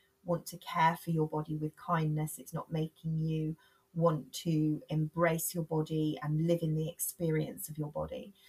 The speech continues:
So body appreciation and appreciating how your body, you know, what your body's doing for you can simply mean, um, just appreciating that experience of living in your body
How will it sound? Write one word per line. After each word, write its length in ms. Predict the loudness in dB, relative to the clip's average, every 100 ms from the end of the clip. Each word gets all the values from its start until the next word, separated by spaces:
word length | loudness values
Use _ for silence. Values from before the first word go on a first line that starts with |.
| -20 _
So 160 | -6 -4
body 320 | 0 0 -2
appreciation 920 | -2 -2 -2 2 2 2 0 -2 -2
and 160 | -2 -2
appreciating 920 | -4 -4 -4 0 0 -2 -6 -6 -6 -8 _ _
how 180 | 0
your 180 | 2 4
body, 540 | 2 0 0 -2 -6 -10
you 120 | -4
know, 100 | -2
what 140 | -2 -4
your 80 | -4
body's 320 | -4 -4 -8 _ -4 0
doing 200 | 2 0 -2
for 80 |
you 200 | -2 -2 -6 -12 -4
can 340 | 0 2 2
simply 580 | 0 -2 -2 -4 -6 -4
mean, 520 | -2 -2 -6 -6 -8 -10 _ _ _ -4
um, 160 | -2 0 -2
just 460 | -2 0 0 -2 -8 _ _ _ _ _ _ _ _ -6
appreciating 880 | -4 0 0 2 2 0 0 0 2
that 200 | 0 0
experience 640 | -6 0 2 4 2 -4 -4
of 60 | 0 2 2
living 220 | 2 2
in 120 | 2
your 160 | 2 2
body 500 | 2 0 -2 -4